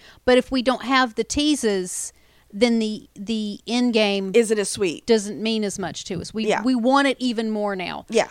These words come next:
Speaker 1: So I'm gonna say for the record right now that if they do not give us Ika Abbey by the end of this season, I am calling bullshit, and I'm gonna flip a table
Speaker 2: Okay.
Speaker 1: and be done with it.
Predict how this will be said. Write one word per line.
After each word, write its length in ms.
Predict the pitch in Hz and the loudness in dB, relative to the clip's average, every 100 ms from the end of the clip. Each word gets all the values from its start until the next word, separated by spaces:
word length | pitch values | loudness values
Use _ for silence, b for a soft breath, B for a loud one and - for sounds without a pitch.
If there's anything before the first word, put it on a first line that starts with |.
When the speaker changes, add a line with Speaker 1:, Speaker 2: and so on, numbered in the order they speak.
| - | -6
Speaker 1:
So 600 | - - 247 233 220 - _ _ _ _ _ _ _ _ _ | -6 4 6 8 6 0 _ _ _ _ _ _ _ _ _
I'm 220 | - 262 302 | 0 0 2
gonna 180 | 339 | 0
say 280 | - - 311 | 0 4 4
for 160 | 294 277 | 4 -2
the 100 | 269 | 0
record 360 | 262 262 240 | 0 0 -2
right 200 | 226 220 | 0 0
now 260 | 226 220 196 | 0 -2 0
that 180 | 190 190 | -2 -2
if 100 | 196 | -4
they 280 | 190 220 240 | -2 0 0
do 140 | 254 | 0
not 200 | 269 254 | 0 0
give 120 | 226 240 | 0 -4
us 140 | - | -2
Ika 220 | 220 233 | -4 -2
Abbey 240 | 196 202 190 | -2 -2 0
by 160 | 185 | -2
the 200 | 185 - | -2 -4
end 140 | 214 233 | -2 -2
of 100 | 208 | -2
this 140 | 233 | -4
season, 640 | - 233 220 180 156 151 - _ _ _ _ _ _ _ _ _ _ _ - - | -2 -2 -2 -6 -8 -12 -18 _ _ _ _ _ _ _ _ _ _ _ -20 -6
I 100 | 196 | -4
am 120 | 190 | -4
calling 300 | 196 190 165 | -4 -4 -4
bullshit, 540 | 170 185 - 294 359 - _ _ _ _ _ - | -6 -6 -2 2 2 0 _ _ _ _ _ -6
and 60 | |
I'm 80 | 196 | -6
gonna 140 | 175 165 | -6 -4
flip 180 | 247 | -4
a 40 | 247 | 0
table 500 | 320 269 254 269 262 _ | 2 4 4 2 -2 _
Speaker 2:
Okay. 280 | 190 208 160 202 | -10 -6 -4 -2
Speaker 1:
and 100 | 233 | -2
be 80 | |
done 220 | 240 233 220 | 0 0 0
with 140 | 180 | -4
it. 180 | 139 | -8